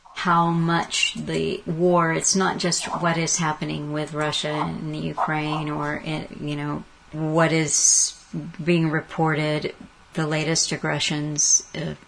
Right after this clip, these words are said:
Israel towards Palestine. The war is really the war that is on all of us all the time.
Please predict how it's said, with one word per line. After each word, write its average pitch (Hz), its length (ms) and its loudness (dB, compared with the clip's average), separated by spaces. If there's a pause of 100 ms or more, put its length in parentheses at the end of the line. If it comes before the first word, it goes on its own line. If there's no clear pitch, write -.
Israel 147 500 0
towards 143 340 -4
Palestine. 160 840 0 (200)
The 175 120 6
war 185 540 8
is 170 320 0
really 170 320 2
the 156 140 -2
war 151 360 0
that 151 220 -4
is 151 200 -2
on 156 480 0
all 156 280 2
of 147 140 -2
us 151 520 2
all 156 220 2
the 151 80 -6
time. 165 580 -2